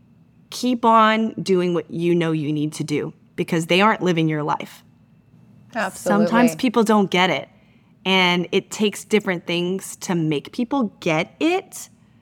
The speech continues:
Speaker 1: But at the end of the day, you shouldn't be living your life to prove to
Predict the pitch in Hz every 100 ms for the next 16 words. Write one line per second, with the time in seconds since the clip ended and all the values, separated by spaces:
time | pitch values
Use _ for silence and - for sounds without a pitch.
0 | _ _ _ _ - 208 202 208 208 208
1 | 196 180 175 185 180 202 180 180 165 165
2 | 170 170 175 160 156 156 156 175 - -
3 | - - 180 170 -